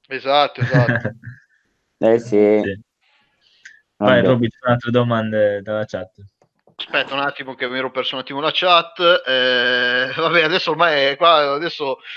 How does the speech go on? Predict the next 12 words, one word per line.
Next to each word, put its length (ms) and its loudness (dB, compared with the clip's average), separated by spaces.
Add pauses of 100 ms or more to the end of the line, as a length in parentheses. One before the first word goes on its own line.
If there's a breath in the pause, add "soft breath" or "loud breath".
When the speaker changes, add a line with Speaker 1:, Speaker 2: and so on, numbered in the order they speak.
(120 loud breath)
Speaker 1:
siamo, 440 -2
Speaker 2:
Non 140 6
Speaker 1:
siamo 280 -6
proprio 460 0
al 360 4
calciomercato, 1120 -2
<laughs> 220 0
perché 640 -2 (120)
Speaker 2:
<laughs> 440 -6
Speaker 1:
para 400 6
Mila 300 4
Ju-, 200 -4